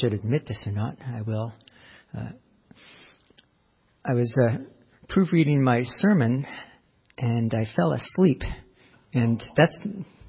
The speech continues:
normally at the time I'd be putting my slides together. So, uh,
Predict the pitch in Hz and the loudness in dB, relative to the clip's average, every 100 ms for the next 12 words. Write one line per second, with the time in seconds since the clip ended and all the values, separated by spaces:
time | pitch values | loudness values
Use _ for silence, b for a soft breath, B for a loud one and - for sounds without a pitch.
0 | - - 147 202 196 139 127 156 143 139 | -14 -8 -2 0 2 0 0 0 0 0
1 | 123 117 - 139 113 - 170 170 - 120 | 0 -2 -2 -2 -2 0 2 2 0 -2
2 | 113 120 123 B B B B B - 139 | 0 0 -4 B B B B B 0 6
3 | 131 127 123 | 8 8 6